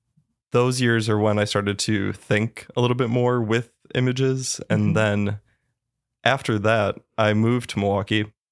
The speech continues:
Speaker 1: and just found community and a sense of belonging within the art scene here.
Speaker 2: Mm-hmm.
Speaker 1: So it took me a couple years, but I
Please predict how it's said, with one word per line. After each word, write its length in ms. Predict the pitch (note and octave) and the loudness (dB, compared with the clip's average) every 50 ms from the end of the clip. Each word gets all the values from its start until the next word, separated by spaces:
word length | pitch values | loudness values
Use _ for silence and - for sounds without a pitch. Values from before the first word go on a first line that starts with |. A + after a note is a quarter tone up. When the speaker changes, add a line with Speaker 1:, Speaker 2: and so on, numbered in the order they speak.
| _ _ _ - | _ _ _ 0
Speaker 1:
and 200 | A2+ A2+ A2 G#2 | 0 2 2 2
just 220 | A#2+ A2+ - - | 0 -2 -2 -4
found 540 | - - G#2+ G#2+ G#2+ G#2 G#2 G#2 G#2+ G#2 - - _ _ _ _ _ _ _ _ _ _ _ - | -2 0 2 2 2 2 0 0 -2 -4 -8 -14 _ _ _ _ _ _ _ _ _ _ _ -4
community 680 | - C3+ C3+ C3+ C3 B2 B2 B2+ B2 B2 B2 A#2+ A#2+ A2+ | -2 0 2 2 2 2 2 2 2 2 2 2 2 2
and 460 | - A2 G#2+ G#2+ G#2 G2+ F#2+ - - - - _ _ _ - | 2 2 2 2 0 -2 -4 -8 -14 -16 -20 _ _ _ -6
a 60 | A#2+ | -2
sense 220 | - A#2+ A2+ - | 0 0 0 0
of 120 | A2+ G#2 G2+ | -2 -2 -2
belonging 680 | G#2+ G2+ G2 G#2+ A2 G#2 G#2+ A2 A2 A#2 A#2 A#2+ A#2+ A2+ B2+ - _ | -2 0 2 2 2 2 2 0 0 0 -2 -2 -4 -8 -12 -12 _
within 280 | - A2 G#2 - A2 G#2+ | -2 -2 0 0 0 0
the 80 | G#2 | 0
art 240 | G2+ - G#2+ G#2 - | 0 0 -2 -2 -4
scene 220 | - - C3+ B2+ B2+ | -4 -2 -2 -2 0
here. 300 | C3 C#3+ C3+ C#3 C3+ - _ _ - | 0 0 0 0 -2 -6 _ _ -10
Speaker 2:
Mm-hmm. 300 | F3+ D3 - G3+ G3 G#3 A3+ - | -10 -6 -4 -4 -6 -6 -8 -4
Speaker 1:
So 180 | - D3 C3 | 0 2 2
it 180 | B2+ A2+ - - | 2 0 -2 -6
took 360 | - - D3+ D3+ D3+ - - _ _ _ _ _ _ _ | -2 -2 -2 -2 -2 -8 -18 _ _ _ _ _ _ _
me 80 | - B2+ | 0 0
a 40 | B2+ | 2
couple 280 | A#2+ - A2+ A2 B2 A#2 | 2 0 0 2 2 2
years, 480 | A2+ G#2+ G2+ G2+ G2+ G#2 A2 - - - _ | 2 2 2 2 0 0 -2 -4 -8 -4 _
but 220 | A2+ G#2+ G2+ G2 | 0 0 0 0
I 300 | G2+ G#2+ G#2 G#2 G2 | 0 2 2 2 0